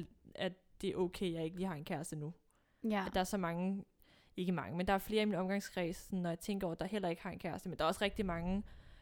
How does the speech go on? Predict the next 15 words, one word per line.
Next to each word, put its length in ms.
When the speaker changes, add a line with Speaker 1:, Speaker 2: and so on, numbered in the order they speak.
Speaker 1:
der 60
har 420
og 180
flyttet 260
sammen 440
og 300
begynder 260
at 60
snakke 180
om 80
børn, 360
hvor 120
man 180
er 60
sådan, 300